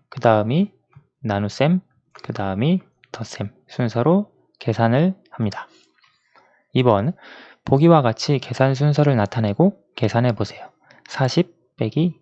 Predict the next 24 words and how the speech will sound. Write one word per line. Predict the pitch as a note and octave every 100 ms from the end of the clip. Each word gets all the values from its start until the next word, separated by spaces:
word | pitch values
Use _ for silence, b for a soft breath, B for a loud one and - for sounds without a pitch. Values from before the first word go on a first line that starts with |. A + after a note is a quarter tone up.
| -
이십 | A2 G#2 A2 _ _ -
나누기 | G#2+ G#2+ D3 - -
이 | G#2 F#2 _ _
더하기 | - A2+ G#2+ D3
이십오. | - G#2+ - G#2+ G#2 b b b b _
뺄셈, | D3+ D#3 - D#3+ D#3+
나눗셈, | B2 G#2+ A2 A#2+ B2
덧셈 | - A2 - A2 G2+
있으니까요. | - - A2 G2+ - G2+ D#3 - _
나눗셈 | A2+ A2 B2 - C3+ C#3+ D3+ D3
가장 | B2 A#2
먼저 | G#2 G2+ G#2+
하고 | G#2+ - G2 b b b
그 | -
다음 | A#2+ G#2+ A2+ D3 D#3+ E3+ E3+ _ _ _
앞에 | A2+ - A#2+
있는 | A#2+ D3
뺄셈, | C#3+ C3 - G#2 F#2+ _ _ _ -
뒤에 | - G#2
있는 | G2 G#2 E3 F#3+ _ _ _ _ _
덧셈 | - A2 - G2 F2+ _ _
순서로 | - A#2 G#2+ A#2+ F3+ - _
계산하면 | - - G#2+ G#2 B2
됩니다. | A#2 G2 F#2+ -